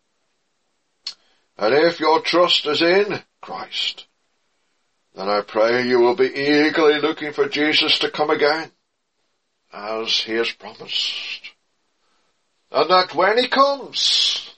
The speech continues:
or when he calls you, he will find you full of faith,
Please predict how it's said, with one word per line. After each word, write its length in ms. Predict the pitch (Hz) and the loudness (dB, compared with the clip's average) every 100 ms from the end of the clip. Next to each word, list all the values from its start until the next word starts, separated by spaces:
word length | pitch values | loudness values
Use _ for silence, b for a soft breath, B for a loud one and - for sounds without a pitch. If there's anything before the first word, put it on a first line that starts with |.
| _ _ _ _ _ | _ _ _ _ _
or 140 | - | -18
when 160 | 73 110 | -14 -12
he 60 | 135 | -10
calls 560 | - 156 90 85 - | -10 -12 -14 -8 -6
you, 80 | - _ _ _ _ _ _ _ _ _ _ _ _ _ _ _ _ _ _ _ _ | -6 _ _ _ _ _ _ _ _ _ _ _ _ _ _ _ _ _ _ _ _
he 120 | 120 139 | 0 2
will 180 | 139 | 4
find 500 | 135 - 120 139 127 | 0 -4 -8 -8 -8
you 120 | - - - _ _ _ _ _ _ _ _ _ _ _ | -14 -20 -20 _ _ _ _ _ _ _ _ _ _ _
full 300 | - 110 139 | -4 2 2
of 80 | 143 | 0
faith, 680 | - - - - - _ | -6 -18 -20 -20 -20 _